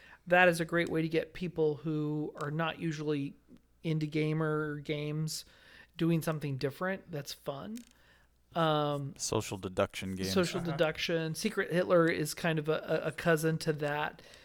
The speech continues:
Speaker 1: Uh, once, once you underst-, once people understand the mechanics of Secret Hitler, once they see it being played a couple of turns, then man, that, that game lights up on fire real fast. You can
Speaker 2: Yeah, I'll tell you that you gotta be careful with Secret Hitler. I,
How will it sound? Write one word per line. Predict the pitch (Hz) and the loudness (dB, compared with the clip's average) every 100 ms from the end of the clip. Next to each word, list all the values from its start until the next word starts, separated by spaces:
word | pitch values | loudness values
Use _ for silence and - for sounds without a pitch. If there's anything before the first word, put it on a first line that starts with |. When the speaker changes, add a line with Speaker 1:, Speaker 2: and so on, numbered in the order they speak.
| - - - | -20 -20 2
Speaker 1:
Uh, | 180 175 | 6 6
once, | 185 208 202 - | 8 6 6 0
once | 185 233 226 | 6 8 8
you | 240 | 8
underst-, | 226 202 202 - | 8 8 4 0
once | 202 214 | 4 4
people | - 247 226 214 | 4 0 6 4
understand | 190 185 - 190 180 | 6 2 4 4 4
the | |
mechanics | 170 160 - 175 180 190 | 2 0 4 4 4 0
of | 170 151 | -2 -2
Secret | 185 - 180 156 | -4 -2 -2 2
Hitler, | 175 185 175 | 2 4 4
once | 170 170 | 2 0
they | 170 | -2
see | 160 175 156 | -2 0 -2
it | - 170 | -2 -4
being | 170 151 | -2 -2
played | 139 165 160 | 0 2 2
a | 170 | 0
couple | 170 160 165 160 | -2 -2 2 2
of | 147 | 2
turns, | - 156 156 175 202 - - - - - - - | -2 -4 -2 -4 -6 -10 -16 -20 -20 -20 -6 2
then | 156 151 | 2 4
man, | 156 160 143 | 4 4 2
that, | 151 156 202 | -2 -4 2
that | 170 165 | 2 4
game | 180 160 | 2 2
lights | 151 151 147 160 | 2 0 0 0
up | 151 | -2
on | 143 135 | -4 -6
fire | - 147 156 151 | -8 -6 -4 -6
real | 151 151 143 | -4 -2 -2
fast. | 135 - 151 156 139 - | -2 -4 -6 -6 -10 -8
You | 160 | -8
can | - 156 143 | -4 -4 4
Speaker 2:
Yeah, | 143 | 6
I'll | 160 | 8
tell | 131 151 | 8 8
you | 147 | 8
that | 135 | 8
you | 127 | 6
gotta | 139 | 6
be | 127 | 6
careful | - 147 131 | 8 8 6
with | 117 | 4
Secret | 120 110 107 | 4 2 2
Hitler. | 107 87 82 | 0 0 2
I, | 117 | 4